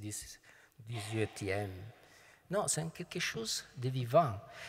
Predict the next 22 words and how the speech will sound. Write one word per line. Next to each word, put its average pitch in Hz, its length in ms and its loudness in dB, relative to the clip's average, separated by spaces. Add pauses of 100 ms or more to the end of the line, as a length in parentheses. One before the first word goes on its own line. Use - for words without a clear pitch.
(180)
Quand 208 340 4
nous 165 280 6
allons 170 400 6 (540)
à 120 80 -2
se, - 160 4 (180)
à 123 100 -2
nous 131 180 0
promener 135 560 4
sur, 113 400 2
euh, 104 340 -2
sur - 160 -6
l'itinéraire, 113 840 -2 (500)
nous 160 200 0
avons 175 320 0
à 120 340 2 (440)
rencontrer 147 840 0 (1080)
de, 120 260 0
de 123 100 -2
communautés, 139 720 0 (480)
des, 120 220 -2
des 127 360 -4
églises, 392 540 -2